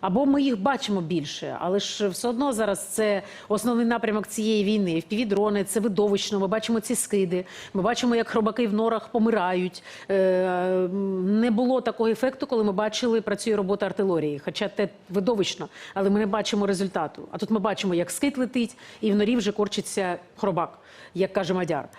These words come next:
Тобто тут яка історія? Ви можете зараз прокоментувати це відео, яке у нас на екранах бригада дала? І як ви скажете все одно співвідношення артилерії і роботи пілотів дронів?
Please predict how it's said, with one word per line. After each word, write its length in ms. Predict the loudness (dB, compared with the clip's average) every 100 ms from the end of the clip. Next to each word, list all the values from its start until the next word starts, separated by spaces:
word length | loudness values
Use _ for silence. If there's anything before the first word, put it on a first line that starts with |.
| -20 -8
Тобто 360 | -4 -2 2 0
тут 300 | 2 -2 0
яка 240 | -2 0
історія? 420 | 0 0 0 2 2
Ви 60 |
можете 280 | 0 -2 -2
зараз 240 | -2 -4
прокоментувати 600 | -6 -2 0 0 -2 -4 -6
це 160 | -4
відео, 240 | -2 0 0
яке 260 | 0 -2
у 60 | 0
нас 260 | 0 0
на 80 | -2
екранах 380 | -2 -2 -2 -2
бригада 360 | -2 -2 -2 -2
дала? 280 | -2 -4 -8 -20 -4
І 140 | 0 2
як 200 | 0 0
ви 60 |
скажете 320 | -2 -2 -2
все 140 | -2 0
одно 160 | 0
співвідношення 540 | -2 -4 -2 -2 0 -2
артилерії 880 | 0 0 2 4 4 2 0 -2 -4 0
і 140 | 2
роботи 640 | 2 2 0 0 0 0 -4 -18 -20 _
пілотів 320 | -2 0 0 -4
дронів? 280 | -4 -6